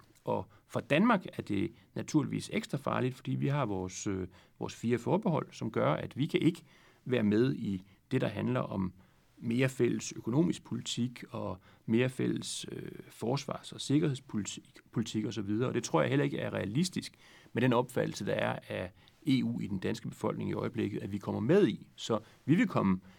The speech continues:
længere og længere væk fra sådan kernen i E U og blive, komme til at sakke mere og mere agterud, hvis, øh, for eksempel Macron, han får, øhm, han får, øhm,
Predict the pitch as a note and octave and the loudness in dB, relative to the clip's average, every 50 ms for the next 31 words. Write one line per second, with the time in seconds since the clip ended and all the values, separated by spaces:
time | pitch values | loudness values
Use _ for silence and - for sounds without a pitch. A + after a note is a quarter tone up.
0 | - _ - - A2+ C#3 D#3 G#3 A#3+ G#3 C#3+ G#2+ G#2 A#2 C#3+ D3+ A#2 G#2 A2+ C3 | -20 _ -2 4 6 6 6 8 6 4 4 4 4 4 4 4 4 2 0 -2
1 | C3 - A#2+ A#2+ - A2+ A2+ A2+ A2 G#2+ - - A2+ G#2 G#2+ C3 D3+ E3 D#3 C#3 | -2 -6 -8 -6 -2 0 2 2 0 0 -2 -4 -2 0 2 4 4 4 4 2
2 | A2+ - - A2 G#2 G2+ F#2+ G2 - - - C3+ C#3 - - A#2 A#2+ - - - | 0 -4 -6 -6 -4 -4 -4 -6 -8 -4 0 2 2 2 2 0 -2 -4 -8 -10
3 | - A#2 A2+ A2 G#2 G2+ G2+ - - - _ _ - - - _ - C3 A#2+ A2 | -8 -6 -4 -4 -4 -6 -6 -10 -12 -20 _ _ -20 -20 -18 _ 0 2 2 2
4 | G2+ G#2 - - - _ - - A#2 A2+ - C#3+ B2 - - A2 G#2 G#2 - A#2+ | 2 -2 -6 -14 -20 _ -2 0 2 2 4 2 2 2 2 0 0 2 0 2
5 | C3+ C#3+ C3 B2 B2 C3 - - B2+ C3 - A2+ A2 A2+ - - - - - _ | 2 2 2 2 0 0 0 -2 -2 -2 -2 -2 -2 -2 -4 -6 -10 -18 -20 _
6 | _ - A2+ G#2+ G#2 - - - - - - - G#2+ G#2 - B2 G#2 G2+ G#2 G#2 | _ 0 0 2 2 0 -4 -4 -4 -6 -6 -8 -6 -2 0 0 0 0 -2 -4
7 | - - G#2+ A#2+ B2+ B2+ - A#2+ A#2 - - A2+ G#2+ G2+ G2+ G#2 G2 - - G2 | -4 -2 -2 -2 -2 -2 -4 -6 -6 -4 -4 -4 -4 -4 -6 -6 -6 -8 -6 -6
8 | F#2+ F#2 F2+ F#2 - - - - - - - _ _ - A2+ A2+ - - A#2 G#2 | -6 -6 -6 -8 -10 -14 -20 -20 -20 -20 -20 _ _ -6 -6 -4 -4 -4 -4 -4
9 | G2+ G2+ F#2+ F#2 F#2 F#2 F#2 G2 - | -4 -4 -6 -8 -8 -8 -8 -8 -8